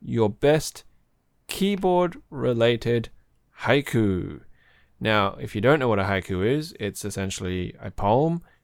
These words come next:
It's three lines long, and it has five syllables, seven syllables, five syllables. They don't have to have a rhyming scheme, but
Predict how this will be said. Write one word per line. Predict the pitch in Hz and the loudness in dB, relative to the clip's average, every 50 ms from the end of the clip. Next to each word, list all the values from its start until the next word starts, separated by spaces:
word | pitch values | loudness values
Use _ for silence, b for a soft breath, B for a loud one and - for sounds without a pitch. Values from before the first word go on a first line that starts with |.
| b _ - | b _ -14
It's | - - - - | -14 -14 -14 -14
three | - - - 117 104 98 | -14 -8 -4 -2 0 0
lines | 95 98 98 92 90 90 - - | 0 0 0 0 -2 -2 -4 -2
long, | 127 135 147 151 147 143 147 147 B B B B B B - | 0 0 2 2 2 0 -2 -4 B B B B B B -8
and | - 113 110 | -6 -4 -4
it | 107 - - | -4 -4 -6
has | 104 101 104 104 101 101 101 101 98 - - - - - _ _ _ _ _ _ _ _ | -4 -2 0 0 0 0 0 -2 -4 -6 -10 -12 -12 -14 _ _ _ _ _ _ _ _
five | _ - - - - 123 120 127 131 127 | _ -20 -12 -2 2 6 6 6 4 4
syllables, | - 135 131 135 127 135 131 131 131 127 127 131 - - - _ _ _ _ _ _ _ _ _ | 0 -2 -2 0 0 0 0 2 2 0 -2 -4 -6 -12 -14 _ _ _ _ _ _ _ _ _
seven | _ - - - 170 160 143 117 | _ -8 -2 0 0 2 2 0
syllables, | 107 - 110 101 101 98 98 95 95 92 92 95 - - - - _ _ _ _ _ _ _ | -2 0 0 0 0 2 0 0 0 -2 -4 -6 -8 -10 -18 -20 _ _ _ _ _ _ _
five | _ - - - 98 87 85 85 | _ -12 -4 -2 -2 -2 -2 -4
syllables. | - - 95 87 85 87 - - - - - - - _ _ _ _ _ _ | -6 -8 -8 -8 -8 -8 -10 -14 -14 -16 -20 -20 -20 _ _ _ _ _ _
They | - 107 - 92 | -14 -8 -6 -4
don't | 90 87 107 120 131 | 0 4 4 4 4
have | 127 123 120 113 | 4 2 0 0
to | - | 0
have | 117 113 - | -2 -2 0
a | 110 | 2
rhyming | 98 98 95 98 95 98 98 98 | 2 2 2 2 2 0 -2 -2
scheme, | - - - 98 95 98 98 95 95 95 - - _ _ _ _ _ _ _ _ | -4 -4 -2 -2 0 0 0 0 -2 -4 -8 -14 _ _ _ _ _ _ _ _
but | - 101 95 87 - | -2 -2 -2 -2 -2